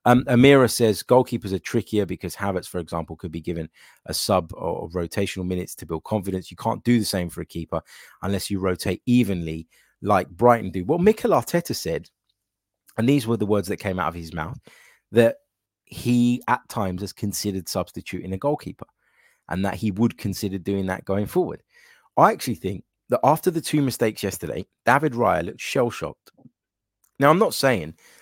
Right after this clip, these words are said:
that Mikel Arteta needed to change the goalkeeper at that point and that we should make a massive song and dance about that. But if you're gonna give it the whole, "Yeah,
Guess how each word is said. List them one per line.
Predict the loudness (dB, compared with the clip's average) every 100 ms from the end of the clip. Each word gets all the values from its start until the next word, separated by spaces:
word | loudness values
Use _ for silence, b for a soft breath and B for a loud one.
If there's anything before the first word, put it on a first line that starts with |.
| b
that | 0
Mikel | 2 2 4
Arteta | 4 2 -2
needed | -2 -2 -2 -2 -4
to | -8
change | -8 -8 -8
the | -10
goalkeeper | -8 -8 -8 -16 -14
at | -12
that | -12 -12
point | -10 -12 -10
and | -8 -8
that | -8 b b b b
we | -8 -6
should | -4
make | -6 -6
a |
massive | -8 -8 -10 -12
song | -10 -8
and | -4
dance | -4 -4
about | -8 -6
that. | -4
But | 0 0
if | 0
you're | 0
gonna | 0 2
give | 4 4
it | 4 0
the | 0
whole, | 2 0 -4 B B B
"Yeah, | -2 0 0